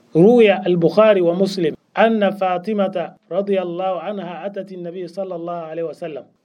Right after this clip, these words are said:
Nana Fatima bongo, bongo, bongo, se ni nor ba katea. A kan debi do, tashku ilayhi ma talqa fi yadayha min alam, wa tas'aluhu khadima.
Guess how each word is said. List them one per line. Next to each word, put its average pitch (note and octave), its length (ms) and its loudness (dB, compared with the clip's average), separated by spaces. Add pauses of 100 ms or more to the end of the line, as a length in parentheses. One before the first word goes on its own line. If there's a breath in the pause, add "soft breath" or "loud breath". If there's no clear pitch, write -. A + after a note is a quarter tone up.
Nana F#3+ 380 2
Fatima B3 540 0
bongo, G#3+ 380 -2
bongo, G3+ 320 -4
bongo, G3 300 -4
se G#3 180 -4
ni G#3 140 -4
nor G3+ 200 0
ba F3 180 -4
katea. E3 420 -6 (160)
A F3 100 -4
kan F#3+ 300 0
debi C4 220 4
do, G#3 320 2
tashku A3+ 560 -6
ilayhi G3+ 320 -4
ma F3+ 220 -6
talqa G#3+ 720 -4
fi F3+ 260 -8
yadayha F3+ 600 -4
min E3+ 340 -12
alam, G#3 300 0 (380)
wa D#3 80 -2
tas'aluhu F#3 1000 0 (160)
khadima. E3 640 -6